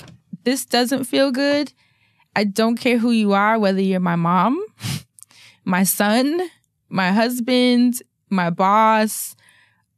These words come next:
someone who is at the gate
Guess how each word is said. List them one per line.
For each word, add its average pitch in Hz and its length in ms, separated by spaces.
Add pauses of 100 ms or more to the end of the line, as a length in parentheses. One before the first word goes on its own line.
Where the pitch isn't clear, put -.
(120)
someone 233 400
who 214 560
is 196 300
at 185 240
the 180 440 (360)
gate 208 380